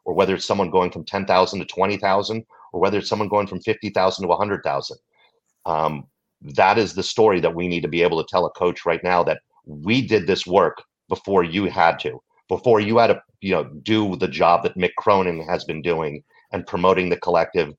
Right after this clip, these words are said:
and, and glad handling the donors and meet and schmoozing the donors,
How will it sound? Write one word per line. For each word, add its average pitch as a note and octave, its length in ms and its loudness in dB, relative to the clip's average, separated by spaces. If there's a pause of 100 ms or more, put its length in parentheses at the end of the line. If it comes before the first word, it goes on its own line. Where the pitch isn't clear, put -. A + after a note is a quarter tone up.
(320)
and, E2+ 300 -8
and D#2 400 -4
glad F2+ 360 4
handling F2 560 -2
the E2+ 80 0
donors D#2+ 600 -2
and D#2 200 -8
meet G2 240 -6
and F2 100 -4
schmoozing G2 500 -6
the F2 80 0
donors, E2 640 -4